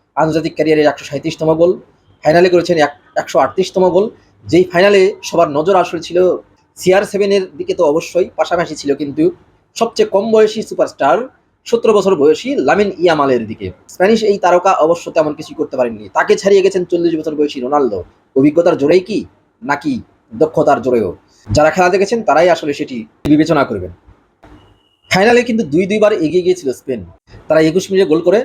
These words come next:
পঁচিশ মিনিটে কিন্তু পর্তুগাল সেই গোল পরিশোধ করে। এরপর পঁয়তাল্লিশ মিনিটে গোল করে স্পেন আরেকবার এগিয়ে যায় এবং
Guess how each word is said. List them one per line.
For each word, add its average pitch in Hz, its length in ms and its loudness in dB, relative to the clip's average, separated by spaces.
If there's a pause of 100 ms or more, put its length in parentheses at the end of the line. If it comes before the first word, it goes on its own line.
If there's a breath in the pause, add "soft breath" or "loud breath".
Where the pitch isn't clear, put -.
(240)
পঁচিশ 190 300 -2
মিনিটে 185 240 4
কিন্তু 160 300 -2 (380)
পর্তুগাল 151 440 2
সেই 131 200 -4 (120)
গোল 123 200 0
পরিশোধ 120 300 -10
করে। 92 140 -8 (240)
এরপর 156 160 0 (100)
পঁয়তাল্লিশ 190 340 0
মিনিটে 180 260 2 (440)
গোল 147 200 0
করে 165 200 2 (400)
স্পেন 170 240 2 (180)
আরেকবার 160 280 2 (100)
এগিয়ে 175 240 2
যায় 254 140 2 (800)
এবং 185 140 0